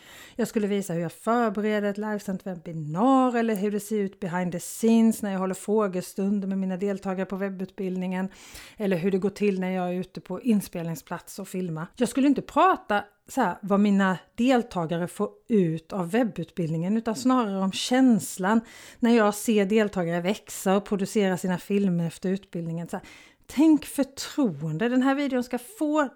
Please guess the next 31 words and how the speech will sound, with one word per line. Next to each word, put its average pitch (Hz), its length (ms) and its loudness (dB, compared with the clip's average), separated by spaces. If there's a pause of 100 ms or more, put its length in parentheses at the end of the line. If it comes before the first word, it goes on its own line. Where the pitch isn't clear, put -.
dina 247 400 0
potentiella 190 600 -6
kunder 185 320 -8
att - 120 -20
känna 180 500 -2
förtroende 285 840 -2
för 269 140 -8
ditt 247 200 -8
företag 185 440 -4 (420)
och 208 160 -2
minnas 156 880 0
ditt - 160 -16
företag. 185 420 -12 (440)
Det 208 340 0
är 147 40 -8
liksom 160 260 -8
hela 180 300 -2
målet. 214 380 -4 (300)
Ja, 311 260 8
det 294 100 2
var 269 180 4
de 262 120 4
fem 269 200 2
filmerna. 220 400 0 (400)
Kundtestimonial, 254 880 2 (140)
en 247 180 0
recension 320 720 0
av 302 120 0
en 247 240 6
nöjd 277 280 2
kund, 339 340 -2